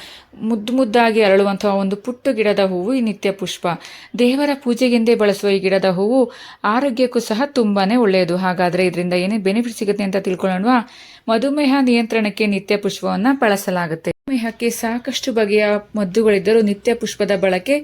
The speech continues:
ಬಹಳ ಹೆಚ್ಚು ಪರಿಣಾಮಕಾರಿಯಾಗಿದೆ. ಜೀರ್ಣಶಕ್ತಿ ಕಡಿಮೆ ಆದಂತೆ ರಕ್ತದಲ್ಲಿನ ಸಕ್ಕರೆಯ ಮಟ್ಟವು ಹೆಚ್ಚಾಗಲು ಪ್ರಾರಂಭಿಸುತ್ತೆ. ಅಂತಹ ಸಮಯದಲ್ಲಿ ಆಯುರ್ವೇದವು ರಕ್ತದಲ್ಲಿನ ಸಕ್ಕರೆಯ ಒಂದು ಸ್ಪೈಕ್ ಅನ್ನ ನಿಯಂತ್ರಿಸಲು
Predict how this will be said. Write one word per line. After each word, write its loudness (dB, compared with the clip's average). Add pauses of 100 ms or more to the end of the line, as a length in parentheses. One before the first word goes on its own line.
(380)
ಬಹಳ 2
ಹೆಚ್ಚು -2
ಪರಿಣಾಮಕಾರಿಯಾಗಿದೆ. 0
ಜೀರ್ಣಶಕ್ತಿ 0
ಕಡಿಮೆ 0
ಆದಂತೆ 0 (260)
ರಕ್ತದಲ್ಲಿನ 2
ಸಕ್ಕರೆಯ 0
ಮಟ್ಟವು 2
ಹೆಚ್ಚಾಗಲು 2
ಪ್ರಾರಂಭಿಸುತ್ತೆ. 0 (340)
ಅಂತಹ 2
ಸಮಯದಲ್ಲಿ 2
ಆಯುರ್ವೇದವು 2
ರಕ್ತದಲ್ಲಿನ 2
ಸಕ್ಕರೆಯ 0 (320)
ಒಂದು -6
ಸ್ಪೈಕ್ 0
ಅನ್ನ 2
ನಿಯಂತ್ರಿಸಲು 0